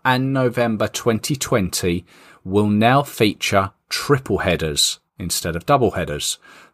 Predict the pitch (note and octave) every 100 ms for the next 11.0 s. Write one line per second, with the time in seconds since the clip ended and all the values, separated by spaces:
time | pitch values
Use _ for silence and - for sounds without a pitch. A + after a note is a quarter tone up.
0 | - D#3+ E3 - - C#3+ C#3+ D3 D3 D3+
1 | A2+ - G2+ - B2+ B2 B2 - F#2+ A2+
2 | D3+ - C3+ A2 - G2+ F2+ - F2+ E2+
3 | E2+ - - F3+ D3+ A#2+ E3 - - -
4 | - F2 E2+ E2+ - D#3 B2+ C#3 B2+ B2
5 | - - - - - - E2+ F2+ F#2 -
6 | F#2 F#2 F#2 E2 - E2+ E2 - F2 -
7 | - E2+ F2 D#2+ D2 C#2 C2+ D#2 D2+ -
8 | C3 - - F2+ - - E2 D#2 D#2 D2+
9 | _ - D2 - - - D2+ D2 - -
10 | D#2+ D2+ - F2 E2 D#2+ A2 G2+ E2 C2+